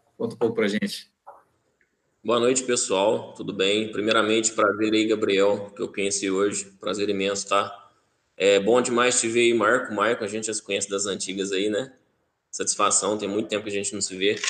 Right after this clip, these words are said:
Speaker 2: Eu acho que o Marco já tem mais de quatro anos, né, Marco? A gente formou em dois mil e dezesseis. Eu em dois mil e dezesseis, se um pouco antes, o Marco ainda veio me visitar aqui em Boa Esperança numa oportunidade.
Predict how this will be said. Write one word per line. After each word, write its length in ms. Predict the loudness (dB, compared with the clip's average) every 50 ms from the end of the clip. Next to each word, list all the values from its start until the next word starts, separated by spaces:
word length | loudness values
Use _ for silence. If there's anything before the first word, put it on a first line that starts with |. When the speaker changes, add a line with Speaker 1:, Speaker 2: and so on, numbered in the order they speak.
| -8 -4 0
Speaker 2:
Eu 100 | 2 2
acho 180 | 2 2 0
que 80 | -4 -2
o 20 |
Marco 280 | 2 2 4 4 2 2
já 140 | 0 -2 -2
tem 140 | 0 -2
mais 240 | 0 2 2 2 0
de 40 | 0
quatro 320 | -2 -2 -2 -2 -2 -2
anos, 240 | -2 0 0 -2 -2
né, 80 | -4 -2
Marco? 280 | -2 0 -2 -2 -4
A 60 | -6 -10
gente 180 | -10 -10 -10
formou 280 | -8 -8 -8 -6 -6 -6
em 40 | -6
dois 140 | -6 -8
mil 120 | -8 -10 -16
e 20 |
dezesseis. 720 | -12 -8 -6 -4 -4 0 0 0 0 0 -4 -6 -10 -14 _ 0
Eu 180 | 4 4 6
em 20 | 6
dois 180 | 6 4 4
mil 100 | 4 2
e 40 | 0
dezesseis, 520 | 2 2 0 2 2 2 2 2 2 0 -2
se 80 | -2 -2
um 80 | -4 -4
pouco 360 | -4 -6 -6 -6 -4 -4 -4
antes, 500 | -4 -4 -4 -6 -8 -8 -8 -12 _ _ _ _ _ _ -10
o 80 | -6
Marco 320 | -2 2 2 2 2 0 0
ainda 160 | 0 0 0
veio 180 | 2 2 2
me 120 | 2 2 0
visitar 440 | -2 -2 -4 -4 -4 -2 0 0 0
aqui 180 | 0 -2 -6
em 60 | -4
Boa 120 | 0 0 0
Esperança 500 | 0 0 0 0 2 2 2 0 0 -2
numa 160 | -2 -2 -2
oportunidade. 960 | -2 -2 -4 -4 -4 -4 -6 -6 -6 -4 -2 0 0 0 0 -2 -6 -12 -16